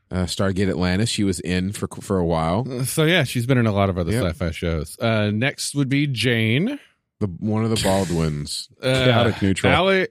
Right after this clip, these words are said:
Speaker 2: uh, uh, <laughs> uh, Adam Baldwin.
Speaker 1: Yes,
Speaker 2: Chaotic
Speaker 1: Adam
Speaker 2: neutral.
Speaker 1: Baldwin.
Speaker 2: Chaotic neutral.
Speaker 3: I know I
Speaker 2: Yeah.
Speaker 3: made this whole thing about him having a code, but his code doesn't reflect the code of his society. So,
Speaker 2: He, well, he's,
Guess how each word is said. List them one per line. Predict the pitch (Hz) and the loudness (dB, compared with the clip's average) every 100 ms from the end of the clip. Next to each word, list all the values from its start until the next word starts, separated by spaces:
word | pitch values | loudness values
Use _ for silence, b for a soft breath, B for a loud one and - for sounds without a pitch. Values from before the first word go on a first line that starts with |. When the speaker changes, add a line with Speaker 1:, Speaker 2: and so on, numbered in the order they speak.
| - | 0
Speaker 2:
uh, | 151 123 - 143 | 0 0 -4 -2
uh, | 131 117 110 147 | 0 0 0 -2
<laughs> | - | 0
uh, | 143 - | -2 -2
Adam | 120 113 151 196 170 | -2 0 2 2 2
Baldwin. | 143 120 117 110 | 2 2 2 2
Speaker 1:
Yes, | 107 | 0
Speaker 2:
Chaotic | - 156 - | 0 2 4
Speaker 1:
Adam | 135 | 4
Speaker 2:
neutral. | 139 156 135 | 6 6 4
Speaker 1:
Baldwin. | 147 135 135 131 104 - | 4 4 2 2 -2 -12
Speaker 2:
Chaotic | - 117 113 110 101 | -4 0 2 0 0
neutral. | 101 98 | 0 2
Speaker 3:
I | 160 | 4
know | 165 160 165 156 | 6 6 6 6
I | 139 | 6
Speaker 2:
Yeah. | 139 | 6
Speaker 3:
made | 135 | 4
this | 123 - | 2 2
whole | 120 | 2
thing | - 123 | 2 0
about | 110 104 | 2 0
him | 113 107 | 0 -2
having | 110 107 | -2 -4
a | 92 | -6
code, | - 113 110 107 | -2 0 0 0
but | 92 98 87 - _ _ | 0 0 0 -4 _ _
his | 80 107 107 | -8 -4 -2
code | - 110 98 | -2 -2 0
doesn't | 101 98 | -2 -2
reflect | 87 - 95 - | -6 -6 -6 -6
the | |
code | 95 101 | -4 -4
of | 90 | -4
his | 92 | -6
society. | - - 87 85 - | -8 -10 -12 -14 -14
So, | 98 - 87 _ _ _ | -12 -12 -12 _ _ _
Speaker 2:
He, | 127 | -8
well, | 120 123 92 | -4 -4 -4
he's, | 87 120 - | -4 -4 -6